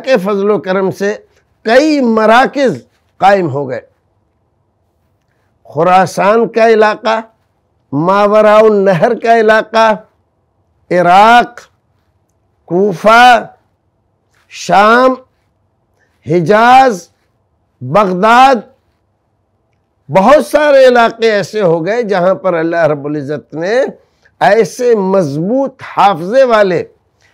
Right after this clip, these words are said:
نیک، دیندار، پرہیزگار لوگ، جنہوں نے اپنی زندگیوں کو رسول اکرم کے فرامین کے محفوظ رکھنے کے لیے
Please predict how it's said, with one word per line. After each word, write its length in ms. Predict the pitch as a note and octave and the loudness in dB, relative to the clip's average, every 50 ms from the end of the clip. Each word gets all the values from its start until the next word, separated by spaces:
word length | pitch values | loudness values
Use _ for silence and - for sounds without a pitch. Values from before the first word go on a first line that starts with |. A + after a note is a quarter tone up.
| _ _ | _ _
نیک، 640 | C3+ C#3+ D#3+ F3+ G3 A3 A#3+ C4 C#4+ C#4 C4 G#3+ D#3 C#3+ D3 D#3 | -8 -4 -2 2 4 4 4 4 2 2 0 -2 -4 -8 -10 -8
دیندار، 640 | F#3 G3 G3 G3 G3 F3+ G3 G#3 A3+ B3+ B3+ B3 A3+ - - | -4 -2 -2 -2 -2 0 2 2 4 4 4 4 2 0 -4
پرہیزگار 760 | - G#3 F#3+ F3 F#3+ G3+ F#3 E3+ D#3+ E3+ F3+ A#3+ C#4 D4 C#4 | -6 -6 -4 -2 -2 -2 -2 -4 -2 0 2 2 4 2 2
لوگ، 280 | C4 C#4 C4+ B3+ A3 E3+ - _ _ _ _ _ _ _ _ _ _ _ _ _ _ _ _ _ _ _ _ _ _ _ _ _ _ _ _ _ _ _ _ _ _ _ _ | 2 2 2 2 2 0 -4 _ _ _ _ _ _ _ _ _ _ _ _ _ _ _ _ _ _ _ _ _ _ _ _ _ _ _ _ _ _ _ _ _ _ _ _
جنہوں 420 | - B2+ D3+ F#3 F#3+ F#3 F#3 G#3 A3 | -12 -8 -4 -2 -2 0 0 0 0
نے 160 | A3+ A3 G#3 | 0 0 -2
اپنی 360 | G3 F3 - - F#3 F#3+ F3+ D#3 | -2 -4 -6 -4 -2 -2 -2 -2
زندگیوں 840 | B2 A2+ C3+ D3 E3 E3+ E3 E3 F#3 E3+ F#3 A3 A#3 B3+ B3+ A#3+ A3+ | -4 -6 -6 -6 -6 -4 -4 -6 -6 -6 -6 -6 -4 -2 -2 -2 -2
کو 220 | - - G3+ F3+ F3+ F3+ G3+ - - _ _ _ _ _ _ _ _ _ _ _ _ _ _ _ _ | -2 -4 -6 -6 -6 -6 -8 -10 -12 _ _ _ _ _ _ _ _ _ _ _ _ _ _ _ _
رسول 540 | - D#3 E3+ F3 D3+ - - B3 C4+ C#4+ C#4+ C#4 | -4 -4 -4 -4 -6 -6 -6 -6 -4 -2 0 0
اکرم 480 | C4 B3+ A#3 F3+ - A3+ A3+ A3+ A#3 A3+ | 0 0 -2 -4 -2 -2 0 0 0 -2
کے 180 | A3+ - G3+ F#3+ D3 - - | -4 -6 -6 -6 -6 -8 -8
فرامین 840 | E3+ E3+ E3+ E3+ E3+ E3+ E3 E3 E3 F3 F3+ G3+ A#3 C4 C4+ C4 A3 | -6 -4 -4 -2 -2 -2 -4 -4 -2 -2 -2 -2 -2 -4 -4 -6 -8
کے 180 | - A3 G3+ F#3+ | -8 -6 -6 -6
محفوظ 840 | F3 E3+ E3 E3+ E3 D#3 C#3+ - _ - A3 C4+ D#4 F4 F4 D#4 D4+ | -6 -6 -6 -6 -6 -6 -8 -10 _ -10 -6 -4 -2 -2 -2 -4 -4
رکھنے 480 | C#4 C4 A#3+ E3+ F#3+ G3 G#3+ A3 A3 | -4 -4 -4 -4 -4 -4 -2 0 0
کے 220 | G#3+ G#3+ G#3 G3+ G3+ | -2 -2 -4 -6 -4
لیے 280 | F3+ E3 E3+ G3+ B3 | -4 -4 -2 0 0